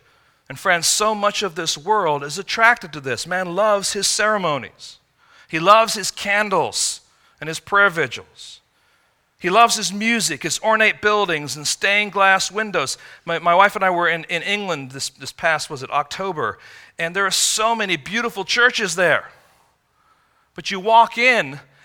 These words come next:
and they're empty. Beautiful stained glass, lots of history. And you're af-,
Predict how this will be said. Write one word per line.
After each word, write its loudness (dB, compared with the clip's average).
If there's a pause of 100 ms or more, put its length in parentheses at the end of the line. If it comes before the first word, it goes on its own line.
and -2
they're 2
empty. 2 (1400)
Beautiful 4
stained 4
glass, 6 (560)
lots 8
of -4
history. 0 (1700)
And 4
you're 6
af-, -6